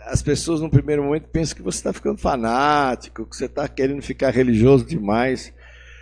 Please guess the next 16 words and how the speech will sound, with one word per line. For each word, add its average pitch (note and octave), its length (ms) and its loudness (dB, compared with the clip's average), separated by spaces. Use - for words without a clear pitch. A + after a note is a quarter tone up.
O D#3+ 120 8
assunto F#3+ 480 2
não - 260 4
é - 120 4
esse, A2 580 0
não E3 300 -4
é, D3+ 640 2
é, G2 200 -4
tentarmos C3+ 840 4
converser-, C#3+ 1040 4
converter C#3+ 920 4
as A2 140 -4
pessoas A#2 600 0
a G#2+ 60 -4
coisa F2+ 320 -6
nenhuma. C#3+ 560 6